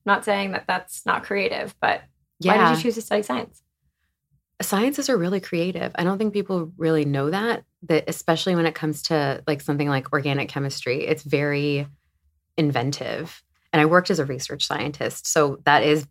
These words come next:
Speaker 2: that, that entire line of work is figuring out something that's never been figured out before. And, like, you have to have a creative mind to do that.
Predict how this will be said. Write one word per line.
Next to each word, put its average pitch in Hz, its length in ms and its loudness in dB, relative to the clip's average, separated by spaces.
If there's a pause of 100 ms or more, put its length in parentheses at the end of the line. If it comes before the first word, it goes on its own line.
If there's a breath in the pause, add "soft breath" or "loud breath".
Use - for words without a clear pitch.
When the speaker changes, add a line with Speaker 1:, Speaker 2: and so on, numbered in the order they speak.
(220)
Speaker 2:
that, 143 240 2 (120)
that 143 220 6
entire 139 640 2 (580)
line 139 280 2
of 131 80 -2
work 151 340 2
is 139 460 -4
figuring 139 360 4
out 139 200 2
something 139 260 0
that's 135 180 -4
never 139 240 4
been 127 120 0
figured 127 320 -2
out 120 200 0
before. - 400 -4
And, - 180 -4
like, 135 180 -2
you 147 80 0
have 139 180 -4
to - 60 -2
have 131 100 -2
a 123 40 -6
creative 131 340 -6
mind 131 240 -4
to 131 40 -4
do 143 200 -6
that. - 320 -4